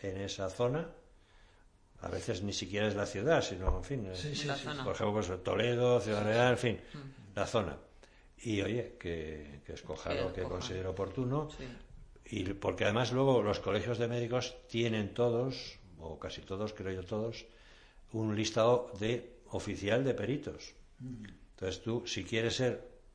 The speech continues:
Speaker 1: perito admitido por el Colegio de Médicos, tienes que presentar un currículum <clears throat> con tus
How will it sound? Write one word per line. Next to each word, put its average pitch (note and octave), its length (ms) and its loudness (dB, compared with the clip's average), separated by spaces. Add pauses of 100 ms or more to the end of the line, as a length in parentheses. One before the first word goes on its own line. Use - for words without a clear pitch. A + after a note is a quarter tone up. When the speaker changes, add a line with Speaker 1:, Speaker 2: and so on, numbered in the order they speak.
(360)
Speaker 1:
perito - 560 -2 (520)
admitido G#2+ 600 0
por G2 160 0
el F2+ 60 -2
Colegio G2+ 380 -2
de A2+ 80 0
Médicos, B2 540 -2 (460)
tienes G#2 220 -2
que A2 120 -2
presentar G#2 580 0
un F#2+ 120 -4
currículum C3+ 680 -2 (1080)
<clears throat> - 880 0
con D2 180 -10
tus - 460 -10